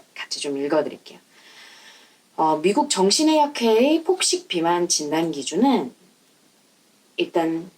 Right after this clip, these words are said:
폭식 사파에 대한 기준 먼저 나와 있어요. 폭식 사파는 다음과 같은 두 가지 특징이 있다. 일 번, 일정한 시간 동안 대부분의 사람들이 비슷한 시간이나 상황에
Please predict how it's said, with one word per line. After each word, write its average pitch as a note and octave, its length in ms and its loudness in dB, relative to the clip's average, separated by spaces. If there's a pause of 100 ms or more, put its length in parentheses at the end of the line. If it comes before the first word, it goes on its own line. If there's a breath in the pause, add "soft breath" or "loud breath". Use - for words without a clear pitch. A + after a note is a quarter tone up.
(120)
폭식 - 460 -4
사파에 E4+ 580 -2
대한 D#3+ 500 -2 (120)
기준 D3+ 380 -8
먼저 C3 240 -4
나와 C3 240 -2
있어요. D#3 440 -4
폭식 D4 360 -4
사파는 A3+ 580 0
다음과 D#3+ 380 -2
같은 D3 320 -4
두 - 120 -8
가지 D#3+ 320 0
특징이 B3 400 -4
있다. - 460 -4 (460 soft breath)
일 C#4 300 -4
번, A3+ 360 0 (260 loud breath)
일정한 C#4 560 2
시간 A#3 600 0
동안 C#3 560 -2
대부분의 F#3+ 500 0
사람들이 G#3 540 -2
비슷한 A#3 440 -2
시간이나 F3+ 480 0
상황에 C4 580 0